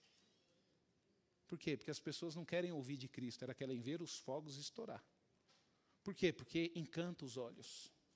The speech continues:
Encanta. E eu vou falar um negócio pra você. Eu falo isso porque eu já fui na queima de fogos.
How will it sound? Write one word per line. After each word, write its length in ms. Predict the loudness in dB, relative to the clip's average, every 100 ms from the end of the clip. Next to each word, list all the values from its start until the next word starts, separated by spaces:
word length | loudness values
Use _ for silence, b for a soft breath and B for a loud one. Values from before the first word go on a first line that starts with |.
| _ _ _ _ _ -20 -20 _ _ _ _ _ _ _ _ _ _
Encanta. 600 | -8 2 2 2 -4 -8 -10 -20 _ _ _ _ _ _ _
E 20 | 0
eu 80 |
vou 140 | 2 2
falar 180 | 2 2
um 40 |
negócio 300 | 4 4 2
pra 120 | 0
você. 360 | 0 -2 0 2
Eu 60 |
falo 240 | 4 4 4
isso 140 | 0
porque 120 | 0
eu 80 | 0
já 140 | 2 0
fui 180 | 0
na 120 | -2 0
queima 200 | 0 0
de 120 | -2
fogos. 500 | -2 -4 -6 -12